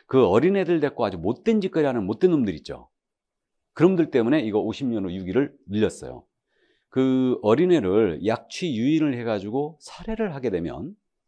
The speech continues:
살인죄니까 사형이나 무기를 때릴 수 있거든요. 근데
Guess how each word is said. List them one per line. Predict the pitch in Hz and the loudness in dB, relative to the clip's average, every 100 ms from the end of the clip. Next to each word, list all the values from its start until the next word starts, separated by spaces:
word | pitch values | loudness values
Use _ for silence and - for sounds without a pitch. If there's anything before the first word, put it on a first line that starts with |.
| _ _ _ _ _ _ _ _ _ _ _ _ | _ _ _ _ _ _ _ _ _ _ _ _
살인죄니까 | - 214 214 170 120 98 - 170 - - | -6 -2 -2 0 0 -2 -2 -4 -4 -14
사형이나 | - 190 190 180 | -8 -4 -2 0
무기를 | 120 117 117 104 | 0 0 0 0
때릴 | 135 | -2
수 | 127 78 | -6 -6
있거든요. | 98 80 69 62 - _ _ _ | -6 -6 -8 -14 -18 _ _ _
근데 | 131 120 104 73 | -2 2 2 0